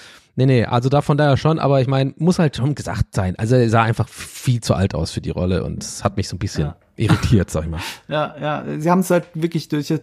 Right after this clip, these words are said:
Speaker 2: dunklen Van haben's versucht zu kompensieren. Aber, aber kack drauf, man freut sich.
Speaker 1: Ja, ja. Ich, deswegen meinte ich so scherzhaft, die hätten's noch dunkler <laughs> machen sollen,
Speaker 2: Ja.
Speaker 1: dass er irgendwie,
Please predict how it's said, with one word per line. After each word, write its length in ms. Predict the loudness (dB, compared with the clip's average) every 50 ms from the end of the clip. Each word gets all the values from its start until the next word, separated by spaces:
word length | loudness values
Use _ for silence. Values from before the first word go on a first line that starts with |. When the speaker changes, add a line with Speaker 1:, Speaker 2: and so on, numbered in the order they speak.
| _ -2
Speaker 2:
dunklen 460 | 2 2 4 4 2 0 -2 -2 -2
Van 260 | -2 -2 -2 -2 -2
haben's 220 | -2 -4 -4 -6 -6
versucht 340 | -6 -4 -2 -2 -4 -2
zu 100 | -4 -8
kompensieren. 720 | -4 -4 -4 -2 -2 -2 -4 -4 -4 -4 -4 -4 -4 -6 -8 _
Aber, 260 | 0 0 0 2 2 2
aber 220 | 4 4 2 2
kack 220 | 0 -6 -10 -6
drauf, 220 | -4 -4 -4 -4 -4
man 80 | -10 -10
freut 240 | -8 -8 -10 -8 -6
sich. 100 | -2 0
Speaker 1:
Ja, 100 | 2 2
ja. 320 | 2 2 2 0 -2 -4 _ -12
Ich, 100 | -8 -6
deswegen 260 | -2 0 2 2 2
meinte 180 | 2 2 2
ich 100 | 0 0
so 100 | 0 -2
scherzhaft, 460 | 0 2 0 0 0 -2 -6 -6 -2 0
die 60 | -2
hätten's 160 | -2 0 0
noch 160 | 0 0 0 0
dunkler 320 | 0 -2 0 2 2 2
<laughs> 0 |
machen 320 | 2 2 0 0 -2 0 0
sollen, 160 | 2 2 2
Speaker 2:
Ja. 40 | 4 2
Speaker 1:
dass 140 | 2 2
er 100 | 2 0
irgendwie, 320 | 2 0 0 0 0 0